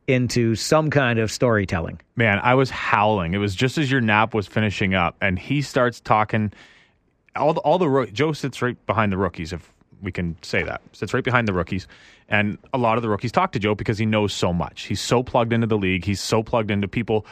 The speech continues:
Speaker 2: that aren't even in the league. They were asking Joe, "Where was that guy that was taken and didn't report? Where's he playing out?" Joe knows like that. Nothing. So then he starts talking about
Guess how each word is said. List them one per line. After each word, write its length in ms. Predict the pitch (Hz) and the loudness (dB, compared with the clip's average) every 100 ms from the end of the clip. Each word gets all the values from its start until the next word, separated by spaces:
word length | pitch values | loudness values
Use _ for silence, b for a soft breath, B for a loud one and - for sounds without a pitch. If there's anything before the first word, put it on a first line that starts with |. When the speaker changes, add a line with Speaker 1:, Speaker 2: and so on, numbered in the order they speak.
| B | B
Speaker 2:
that 120 | 131 - | -2 0
aren't 160 | 165 | 2
even 220 | 190 156 - | 2 0 0
in 160 | 147 147 | 2 2
the 100 | 107 | 2
league. 280 | 82 71 - b b | -2 -6 -12 b b
They 100 | 135 | 0
were 140 | 180 156 | 2 2
asking 380 | 139 - 120 104 | 0 0 -2 2
Joe, 180 | 120 | 2
"Where 240 | 113 131 185 | 2 0 0
was 180 | 190 208 | -2 -2
that 180 | 160 | -2
guy 200 | 127 117 131 | 0 0 2
that 60 | |
was 120 | 120 | -2
taken 440 | - 127 127 123 113 | -2 -4 -2 -2 -2
and 100 | 104 | 0
didn't 200 | 120 127 | 0 0
report? 340 | 107 - 117 127 | -4 -2 0 0
Where's 160 | 151 | -2
he 80 | 170 | -2
playing 280 | - 156 156 | -4 -2 0
out?" 120 | 160 | -2
Joe 160 | 101 95 | -2 -2
knows 200 | 87 80 | -4 -6
like 140 | 85 80 | -8 -8
that. 200 | 78 - b b b | -12 -14 b b b
Nothing. 300 | 98 - - B B B | -2 -2 -14 B B B
So 100 | - 123 | -2 0
then 80 | |
he 60 | 170 | 0
starts 240 | - 139 | -2 -6
talking 320 | - 120 117 117 | 0 0 0 0
about 280 | 104 101 | 0 0